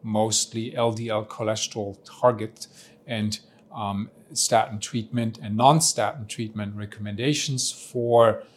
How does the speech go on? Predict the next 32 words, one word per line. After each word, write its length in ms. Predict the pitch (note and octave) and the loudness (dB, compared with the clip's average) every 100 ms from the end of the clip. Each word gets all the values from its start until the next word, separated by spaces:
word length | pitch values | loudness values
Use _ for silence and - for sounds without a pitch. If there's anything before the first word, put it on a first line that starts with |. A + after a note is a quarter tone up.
| _ - | _ -14
um, 400 | A#2 G#2 G2+ G2+ | -6 -4 -2 -4
dyslipidemia 840 | G2 A2 - G#2 - G#2 C3 A#2+ F#2 | -2 -2 -2 -4 -8 -6 -4 -4 -4
in 100 | F2+ | -10
the 60 | |
patient 460 | - G#2+ G2+ G2+ G2 | -14 -12 -10 -10 -12
with 180 | - - | -16 -14
type 240 | G#2 F#2 | -14 -14
two 140 | - | -14
diabetes. 600 | G#2 F#2+ F#2+ A2+ G2 - | -14 -12 -12 -14 -10 -6
Now, 320 | A#2 A2+ G#2+ - - - _ _ _ - | 0 2 0 -4 -20 -20 _ _ _ -6
cholesterol 540 | G#2+ A2+ - C3+ A#2+ | 0 2 2 4 4
elevation 640 | A#2+ A#2 A#2+ A#2+ - C3+ | 4 2 0 0 0 0
plays 320 | B2+ A2 G#2 | -2 -4 -4
a 40 | G2+ | -4
major 340 | G#2 A2+ A2 | -4 -4 -4
role 480 | G#2+ A#2 B2+ C#3 B2 | 0 8 8 8 4
in 180 | G2+ G2 | 0 -6
the 120 | G2 - | -10 -12
development 680 | - G2+ A#2+ B2 A#2+ A#2 G#2+ | -8 0 4 4 4 -4 -6
and 160 | F#2+ - | -8 -8
progression 520 | A#2+ A#2 A#2 - A2 | 0 2 4 2 -4
of 140 | F#2 | -10
cardiovascular 720 | - A2+ G2+ G2 G#2 - - G2+ | -8 -6 -6 -6 -6 -6 -8 -10
disease, 360 | G2 B2+ D3 | -4 -2 0
obviously 560 | G#2+ G#2 G#2+ - A2+ G#2+ | 0 -2 -2 -6 -6 -8
in 60 | |
patients 520 | G2 - G#2 A2 - - | -10 -10 -8 -6 -8 -10
with 220 | - - | -14 -12
diabetes. 500 | G#2 G2+ A2 A2 A#2+ | -10 -10 -8 -6 -2
So 200 | - A2+ | -2 -4
we 200 | A2+ B2+ | -4 -2
have 440 | A#2+ A#2+ A#2+ - | 2 4 4 0